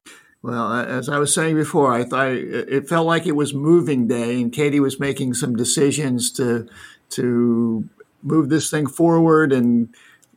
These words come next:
as you said, cut out the fat, get rid of some of the guys that really didn't, uh, she didn't have a connection with. Although, the, and, and I'm sure we'll talk about it, there are a couple that I'm, I'm scratching my head about of why they're still there, and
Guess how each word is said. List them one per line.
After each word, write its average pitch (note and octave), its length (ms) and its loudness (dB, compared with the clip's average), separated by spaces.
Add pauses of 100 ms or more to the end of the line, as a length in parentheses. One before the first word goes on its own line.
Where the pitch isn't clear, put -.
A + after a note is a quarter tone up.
(140)
as B2+ 180 -2
you D3 100 4
said, C#3+ 300 0
cut D#3 160 0
out D3+ 220 0
the D3+ 80 -8
fat, C#3+ 360 -2
get C3+ 160 0
rid C#3+ 140 2
of C3+ 80 0
some D3 160 -4
of C3 60 -4
the C3 80 0
guys C3 460 0
that B2 140 -2
really C3+ 300 2
didn't, B2 500 -2 (300)
uh, B2 480 0 (420)
she - 120 -4
didn't C#3+ 160 0
have C3+ 120 -2
a B2+ 60 -6
connection C#3 480 -4
with. C#3+ 260 0 (360)
Although, B3+ 220 2
the, G#3 300 -2
and, F3+ 140 -6
and E3+ 160 -2
I'm E3 120 2
sure G3 180 0
we'll F#3 120 2
talk F#3 300 2
about C3 220 2
it, C#3 80 -2
there D#3 80 0
are D3+ 60 4
a D3+ 60 0
couple G#3 360 2
that D#3+ 320 2
I'm, C3+ 280 -2
I'm C#3+ 140 -4
scratching D#3 460 -2
my C#3+ 160 2
head C#3 360 0
about C3 520 0 (240)
of B2 120 -8
why - 220 4
they're B2 160 0
still A#2+ 240 -4
there, A2+ 320 -2
and B2 280 -4